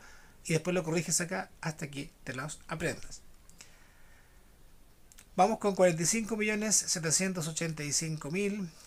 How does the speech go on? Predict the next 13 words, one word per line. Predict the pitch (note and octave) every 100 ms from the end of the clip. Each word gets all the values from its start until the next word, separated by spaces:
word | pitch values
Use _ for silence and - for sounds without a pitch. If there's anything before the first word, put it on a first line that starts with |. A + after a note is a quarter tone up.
| -
trescientos | - D3 F#3+ F#3 E3+
sesenta | D#3+ - F3 E3+
y | F3+
nueve. | F#3 - - - - - - - - - -
Repetimos | D3+ C3 C#3+ E3+
parte | D3+ C#3+ C#3
por | F3+ F#3+
parte | G3+ D#3 F3+
primero. | G#3+ F#3+ - - - - - - - -
Forty-five | - G3 A3 A3 A3 G#3 G3 G3+
million. | F3 F#3 F3 B2+ B2+ D#3+ G#3+ - - - - - - - - -
Ahora | A2 C3
tú. | C#3+ C#3+